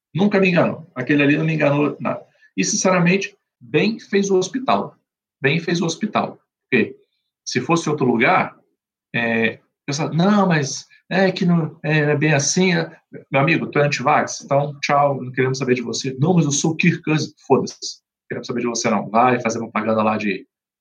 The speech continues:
caminhonete pra redneck, o público-alvo que te interessa. Pra mim,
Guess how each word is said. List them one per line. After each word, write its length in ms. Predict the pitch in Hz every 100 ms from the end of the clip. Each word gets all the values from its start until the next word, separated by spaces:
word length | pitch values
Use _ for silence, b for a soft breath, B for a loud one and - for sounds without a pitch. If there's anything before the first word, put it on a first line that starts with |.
| _ -
caminhonete 500 | 113 110 104 107 -
pra 120 | 101
redneck, 840 | 101 98 107 127 120 110 104 98 _ _ - -
o 120 | 123 117
público-alvo 500 | 117 113 117 113 -
que 80 | -
te 40 |
interessa. 360 | - 123 - - _ _ _ _ _ _ _ _ -
Pra 180 | 185
mim, 280 | 180 220 -